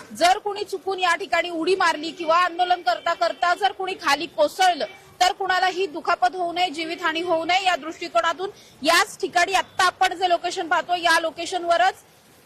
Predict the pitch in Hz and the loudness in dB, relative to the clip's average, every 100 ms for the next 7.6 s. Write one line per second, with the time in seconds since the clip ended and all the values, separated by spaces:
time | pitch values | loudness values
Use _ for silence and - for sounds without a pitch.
0 | _ - 269 285 381 427 381 392 359 370 | _ -6 -4 -2 -2 0 0 0 2 2
1 | 359 349 330 339 427 - 349 370 311 277 | 2 -2 0 -4 -2 0 2 2 0 -2
2 | 330 349 330 311 302 320 339 359 339 302 | -2 -2 0 -2 0 0 -2 -6 -6 -4
3 | 311 311 330 269 302 285 311 359 392 339 | -4 -2 -4 0 0 2 2 2 0 -4
4 | 359 370 415 359 359 330 320 320 311 320 | -2 -4 -2 -2 0 0 0 0 0 -2
5 | 349 294 320 320 294 339 320 294 311 339 | -6 -2 2 2 0 -4 -4 -2 -4 -6
6 | 339 320 302 320 330 339 254 320 392 359 | -8 -4 0 0 -2 -8 -8 -4 -2 -2
7 | - 311 330 330 285 294 | -2 0 0 0 0 0